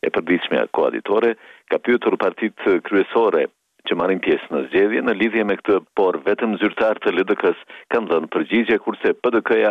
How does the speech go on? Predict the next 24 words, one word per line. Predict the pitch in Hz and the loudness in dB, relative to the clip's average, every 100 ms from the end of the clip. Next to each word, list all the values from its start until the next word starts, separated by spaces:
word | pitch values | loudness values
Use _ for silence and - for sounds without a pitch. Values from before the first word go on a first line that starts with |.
| - | 2
A | 110 104 | 0 0
A | - | 2
K-ja, | 104 90 78 | 2 2 0
Vetvendosje | 101 95 82 87 - 98 73 | -2 -2 0 0 2 0 2
dhe | 76 | 0
Nisma | 69 107 - 92 78 | 0 -6 -2 -4 -4
nuk | 82 - | -6 -4
kanë | 98 | -2
treguar | 87 82 87 80 - - - - | -2 0 2 2 0 -18 -12 -4
nëse | 107 - 90 | -2 2 2
do | |
t'i | 82 87 | 2 0
përfshin | 85 - 95 90 | -2 -2 -2 -2
në | 69 | 0
lista | 85 - 98 - - - 78 | 0 2 -2 -2 -16 -6 -4
ata | - 76 - - | 0 -2 -2 -4
që | - 71 | 0 0
janë | 73 | 0
duke | 78 - 62 | -6 -2 -2
u | 62 | -2
përballur | - 92 71 - 71 - | -4 -2 -2 -2 -6 -4
me | - 117 | -4 -2
drejtësinë. | - 135 - - 123 - - - - - | -2 -2 -4 -6 -6 -8 -20 -20 -16 -8
Valona. | - 67 67 | -6 -4 -4